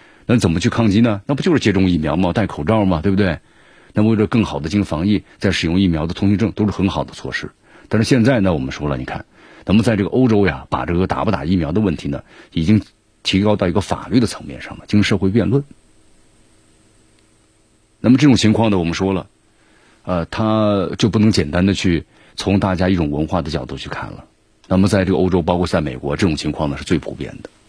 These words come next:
你看我们在节目当中也做出这个分析了，在这美国的话，是吧？之前六，五月份、六月份之前的话，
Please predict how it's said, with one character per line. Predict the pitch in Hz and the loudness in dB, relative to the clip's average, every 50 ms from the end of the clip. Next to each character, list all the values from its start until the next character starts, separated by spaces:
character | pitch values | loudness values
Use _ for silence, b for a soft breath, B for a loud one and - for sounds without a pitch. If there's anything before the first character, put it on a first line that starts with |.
| _ _ _ _ _ _ _ _ | _ _ _ _ _ _ _ _
你 | - 90 | 0 2
看 | 90 | 2
我 | 90 | 4
们 | 85 80 | 2 2
在 | 92 85 | 0 0
节 | 78 - | 0 0
目 | 82 85 | 0 2
当 | 82 85 82 | 2 2 4
中 | 87 | 4
也 | 85 78 | 2 2
做 | - 87 76 | 2 0 -2
出 | - - | -2 -2
这 | 71 | -4
个 | 71 71 | -4 -4
分 | - - 73 73 | -4 -4 -4 -4
析 | - - | -6 -8
了， | - - - _ _ | -14 -16 -16 _ _
在 | - - - 120 | -6 -4 -4 0
这 | - 98 | 4 4
美 | 101 90 82 | 4 4 4
国 | 73 80 82 | 2 2 2
的 | 95 92 | 2 2
话， | 85 92 82 B B B B B B B B B B B | 0 0 -4 B B B B B B B B B B B
是 | - 120 | -2 0
吧？ | 104 98 90 - | 0 0 -2 0
之 | - 147 147 | 2 2 2
前 | - 104 98 113 123 127 117 B B B B B | 2 2 2 2 2 0 -2 B B B B B
六， | - 131 139 | 0 0 0
五 | - - 107 98 92 90 | 0 0 0 2 2 4
月 | 95 120 | 4 2
份、 | 127 - 127 107 107 - | 2 2 2 0 0 0
六 | - 127 143 131 | 2 2 4 4
月 | 110 | 4
份 | 87 92 92 | 2 2 0
之 | 95 120 | 0 0
前 | 101 - 78 | -2 0 -2
的 | 87 104 | -2 -2
话， | - 101 80 - | -2 -2 -4 -6